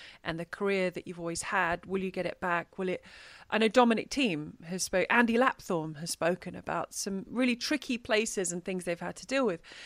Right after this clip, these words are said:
And I was thinking this week about, um, Daria Saville has done her A C L, but she's done it again.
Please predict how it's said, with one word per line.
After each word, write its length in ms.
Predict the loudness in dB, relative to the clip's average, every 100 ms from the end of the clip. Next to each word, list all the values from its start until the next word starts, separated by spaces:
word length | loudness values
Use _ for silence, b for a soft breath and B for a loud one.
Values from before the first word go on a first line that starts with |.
| B B
And 100 | 0
I 60 | 2
was 80 |
thinking 260 | 0 -2 0
this 220 | 0 2
week 220 | 0 0
about, 380 | -2 2 2 2 _ b b b b -2
um, 380 | 2 4 2 -4 _ _ -2
Daria 340 | 4 8 8 6
Saville 460 | 6 6 6 2
has 240 | 0 -2 2
done 340 | 2 4 -2
her 380 | -2 2 2 0 -2
A 120 | 0
C 240 | 0 2 4
L, 240 | 4 0
but 120 | -4 -4
she's 180 | -4
done 220 | 0 2 2
it 120 | -2
again. 580 | -4 -2 -2 -2 -6